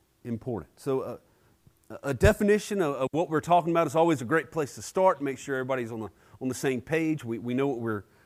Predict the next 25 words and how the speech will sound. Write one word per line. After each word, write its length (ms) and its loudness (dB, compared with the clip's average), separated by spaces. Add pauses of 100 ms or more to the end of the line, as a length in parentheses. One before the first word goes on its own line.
we're 80 -2
talking 440 4
about 300 -2
when 180 -4
we 220 -6
use 280 -4
these 180 -6
words. 640 -4 (760)
Um, 480 -10 (720)
and 100 -2
so 140 0
the 80 0
author 400 4
of 80 -8
the 80 -14
study 280 -6
puts 220 -10
it 180 -14
this 280 -2
way. 200 -6 (680)
"A 80 0
working 600 0 (120)
definition 680 2
of 100 -4
self-denial 880 0